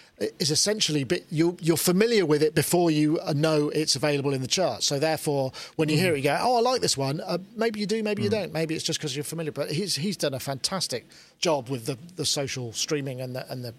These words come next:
Speaker 1: awareness of it.
Speaker 2: Gosh, yes. Um, but I mean, you know, ultimately though,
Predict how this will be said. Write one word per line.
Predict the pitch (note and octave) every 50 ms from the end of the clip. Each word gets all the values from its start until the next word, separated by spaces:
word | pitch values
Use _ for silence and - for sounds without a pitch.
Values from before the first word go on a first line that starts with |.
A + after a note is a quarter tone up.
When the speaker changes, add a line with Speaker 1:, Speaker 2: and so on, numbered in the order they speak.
| - - -
Speaker 1:
awareness | A#2 B2+ C3 C#3+ C#3+ C3 G#2 F2+ - -
of | - F2
it. | F#2 F2+ - - _ _ _ _ _ _ _ _ _ _ _ _ _ _ _ - - - - - - - - - - _ -
Speaker 2:
Gosh, | - A#2 A2+ G2 - -
yes. | - F#2+ A#2 A#2+ G2 - - -
Um, | G#2 A2 G#2+ G#2 G#2+
but | C3 C3+
I | E3+
mean, | F3+ F3+ F3 E3+ - - _ _ _ _
you | - F#3+
know, | F#3+ D#3 -
ultimately | F3+ G#3+ A3 G#3+ - - F#3 B2+ - F#2 G2+
though, | F2 F#2 F2+ F#2 F#2 F#2 -